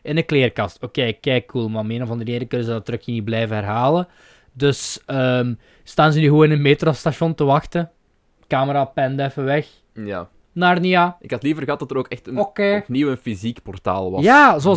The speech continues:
Speaker 2: Bijvoorbeeld in,
Speaker 1: derde.
Speaker 2: want in een derde
Speaker 1: Dat is
Speaker 2: doen ze
Speaker 1: keicool gedaan.
Speaker 2: Dat is cool gedaan. Dat is een heel coole scène, ook als ze terug
Speaker 1: Aha.
Speaker 2: in Narnia komen.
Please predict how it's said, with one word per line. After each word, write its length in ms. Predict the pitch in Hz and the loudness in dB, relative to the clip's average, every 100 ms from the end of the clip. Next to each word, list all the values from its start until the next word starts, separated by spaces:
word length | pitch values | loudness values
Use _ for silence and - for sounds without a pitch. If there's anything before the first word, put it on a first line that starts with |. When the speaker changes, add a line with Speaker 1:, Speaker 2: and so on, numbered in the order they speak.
| 139 | 6
Speaker 2:
Bijvoorbeeld 120 | 147 | 6
in, 60 | 165 | 6
Speaker 1:
derde. 160 | 254 208 | 6 4
Speaker 2:
want 140 | 151 | 2
in 80 | 135 | 0
een 100 | 117 | 0
derde 120 | 131 | 0
Speaker 1:
Dat 100 | 143 | 2
is 60 | 131 | 0
Speaker 2:
doen 120 | 117 | 0
ze 60 | |
Speaker 1:
keicool 380 | 104 - 202 202 | -2 0 2 4
gedaan. 300 | 151 135 170 | 2 0 0
Speaker 2:
Dat 80 | 127 | -2
is 80 | 110 | 0
cool 140 | 165 | 2
gedaan. 140 | 131 123 | 4 2
Dat 100 | 110 | 2
is 60 | |
een 60 | 110 | 0
heel 100 | 123 | 0
coole 200 | 127 101 | -2 -8
scène, 340 | - 104 104 | -6 -6 -6
ook 120 | 95 107 | -6 -6
als 100 | 98 | -6
ze 80 | |
terug 160 | 120 139 | -2 0
Speaker 1:
Aha. 140 | 135 | 0
Speaker 2:
in 80 | 101 | 0
Narnia 340 | 98 95 98 95 | -4 -6 -6 -6
komen. 360 | 107 95 98 | -4 -4 -4